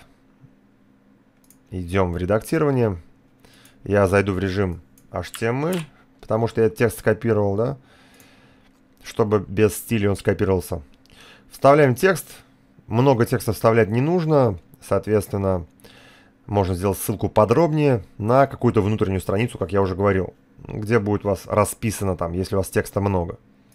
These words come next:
Вот так вот, видите, быстренько, простенько. У нас уже практически сайт-бар готов.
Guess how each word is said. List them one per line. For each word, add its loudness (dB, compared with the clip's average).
Вот -4
так 4
вот, -2
видите, 0
быстренько, -2
простенько. -4
У -4
нас -2
уже -2
практически -4
сайт-бар -2
готов. -4